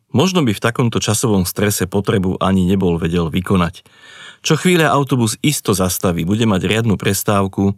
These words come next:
pri niektorom motoreste. Autobus naozaj zastavil,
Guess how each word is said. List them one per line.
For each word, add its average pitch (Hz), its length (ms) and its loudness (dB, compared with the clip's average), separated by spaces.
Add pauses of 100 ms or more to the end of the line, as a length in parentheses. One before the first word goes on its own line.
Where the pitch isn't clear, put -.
(200)
pri - 160 0
niektorom 95 400 2
motoreste. 80 640 -4 (800)
Autobus 101 640 0
naozaj 101 480 2
zastavil, 90 640 -2